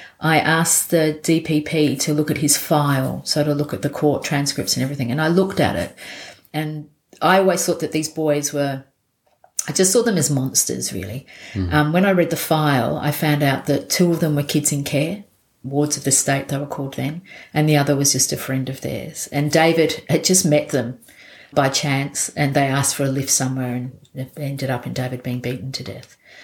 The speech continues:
Speaker 1: So when I read that about them being wards of the state, my view of what happened shifted quite dramatically 'cause I read about their lives and I read about how they were living then. And I felt that the state had failed those young boys,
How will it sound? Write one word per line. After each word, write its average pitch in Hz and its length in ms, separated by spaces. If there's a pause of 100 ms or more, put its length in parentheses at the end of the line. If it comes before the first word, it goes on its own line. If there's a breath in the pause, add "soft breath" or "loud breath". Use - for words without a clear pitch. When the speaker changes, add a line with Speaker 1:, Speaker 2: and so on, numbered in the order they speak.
(180 loud breath)
Speaker 1:
So - 160
when 220 160
I 269 100
read 185 300
that 160 160
about 147 240
them 151 120
being 147 220
wards 143 260
of 143 60
the 151 60
state, 127 640
my 170 720
view 180 360
of 175 120
what 160 140
happened 151 440
shifted - 640
quite 139 220
dramatically 147 580
'cause 139 200
I 139 100
read 147 240
about 147 320
their 135 160
lives 127 460
and 131 100
I 131 60
read 131 180
about 131 260
how 131 160
they 127 100
were 123 120
living 131 300
then. 139 380 (520 loud breath)
And 151 160
I 160 180
felt - 360
that 147 160
the 143 60
state - 720
had 143 160
failed 135 440
those 147 320
young 139 180
boys, 123 560